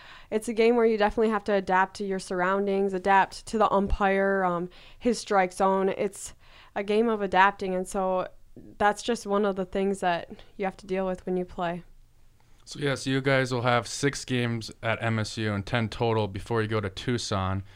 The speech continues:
Speaker 2: And then Tucson, you guys play six of your eight teams, played in a regional last year, and one of them the defending D three champions in Texas Lutheran. Do you guys like how you,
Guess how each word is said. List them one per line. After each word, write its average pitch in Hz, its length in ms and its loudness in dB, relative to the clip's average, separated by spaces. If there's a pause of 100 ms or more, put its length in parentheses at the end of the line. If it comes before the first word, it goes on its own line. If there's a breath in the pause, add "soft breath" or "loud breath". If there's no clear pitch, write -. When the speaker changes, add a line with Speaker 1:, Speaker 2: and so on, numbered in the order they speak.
(120)
Speaker 2:
And 110 80 -6
then 113 120 -4
Tucson, 131 500 -6
you 113 80 -8
guys 117 300 -6
play 113 240 -8
six 139 400 -8
of 127 120 -4
your 120 160 -6
eight 110 280 -6
teams, 107 560 -8 (420 soft breath)
played 135 220 -2
in 123 100 0
a 110 80 0
regional 110 480 -2
last 104 380 -10
year, 110 320 -8
and 110 160 -6
one 123 100 -2
of 117 80 -4
them 110 240 -6
the 104 80 -10
defending 107 720 -8
D 110 160 -10
three 110 380 -10 (320)
champions 113 500 -2
in 104 140 -6 (100)
Texas 117 400 -4
Lutheran. 107 500 -6 (720 soft breath)
Do 120 80 -4
you 131 60 -2
guys 135 260 2
like 123 280 0
how 131 240 0
you, 127 240 -4